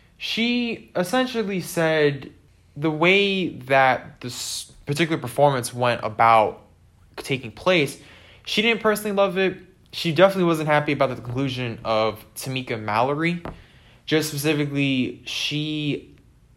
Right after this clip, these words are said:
feels that Tamika Mallory doesn't necessarily represent the Black Lives Matter movement. She more represents women than anything.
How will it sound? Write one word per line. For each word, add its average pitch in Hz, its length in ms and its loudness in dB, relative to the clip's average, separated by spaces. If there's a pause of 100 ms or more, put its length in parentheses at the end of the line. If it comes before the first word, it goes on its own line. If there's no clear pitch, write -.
(100)
feels 147 600 2
that 113 480 6 (320)
Tamika 151 360 -4
Mallory 123 440 2
doesn't 120 360 -2
necessarily 113 460 -2
represent 107 720 -4
the 104 240 -8
Black 107 320 0
Lives 107 260 -2
Matter 104 240 -2
movement. 131 520 -6
She 117 300 -8
more 123 260 2
represents 117 580 -2
women 156 480 -4
than 185 140 -8
anything. 208 560 -8